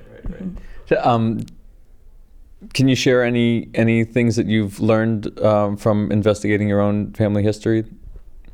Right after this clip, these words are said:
Speaker 2: Just that I had one that ran with Butch Cassidy, so.
Speaker 1: <laughs>
Speaker 2: That's the one I think that
Speaker 1: Maybe it was a
Speaker 2: was
Speaker 1: te-,
Speaker 2: my
Speaker 1: maybe it was a
Speaker 2: great-grandfather.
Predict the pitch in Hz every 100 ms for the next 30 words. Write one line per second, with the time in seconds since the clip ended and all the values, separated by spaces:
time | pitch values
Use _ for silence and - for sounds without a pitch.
0 | - - - - - - - _ - -
1 | - 175 170 156 160 147 160 165 165 156
2 | - 151 147 143 139 139 - - 143 -
3 | - 143 - - - - 214 - 226 233
4 | - - - 269 - - - - - 302
5 | - - - 285 - - - - - -
6 | - - - - - 202 190 185 - 190
7 | 190 202 - 214 233 233 202 185 190 190
8 | 180 202 214 202 180 165 185 - 196 202
9 | 285 240 285 349